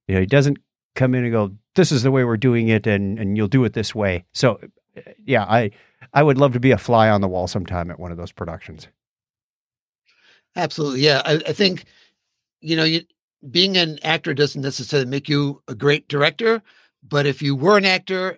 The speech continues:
Speaker 2: and now a di-, a director, you at least appreciate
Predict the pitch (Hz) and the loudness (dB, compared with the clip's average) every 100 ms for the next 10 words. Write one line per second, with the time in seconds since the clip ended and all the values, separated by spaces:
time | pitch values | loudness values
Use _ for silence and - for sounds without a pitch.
0 | - 120 127 165 165 131 - 143 143 151 | -12 -10 -4 -2 -2 -8 -8 -6 -4 -4
1 | 151 160 156 139 131 127 143 127 120 151 | -6 -4 -4 -6 -8 -6 -6 -8 -2 -2
2 | 143 _ _ _ _ _ _ _ _ _ | -2 _ _ _ _ _ _ _ _ _
3 | 135 - 175 190 - 143 - | -6 -2 0 0 2 0 -2